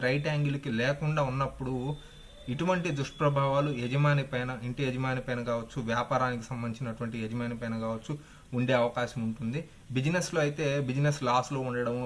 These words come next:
పార్ట్నర్స్ మధ్య విభేదాలు రావటము, ఇలాంటి చాలా రకాలైనటువంటి సమస్యలు యజమాని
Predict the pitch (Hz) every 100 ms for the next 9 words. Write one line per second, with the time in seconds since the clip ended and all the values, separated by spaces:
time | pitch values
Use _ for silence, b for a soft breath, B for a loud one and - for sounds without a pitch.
0 | 113 123 127 135 123 127 120 113 120 117
1 | 120 120 123 127 131 123 117 117 113 120
2 | 120 - B B B B - 160 185 185
3 | 175 151 156 147 131 135 160 160 147 151
4 | 147 143 143 139 139 131 151 123 127 127
5 | 143 131 139 143 B B B - - 117
6 | 131 147 139 135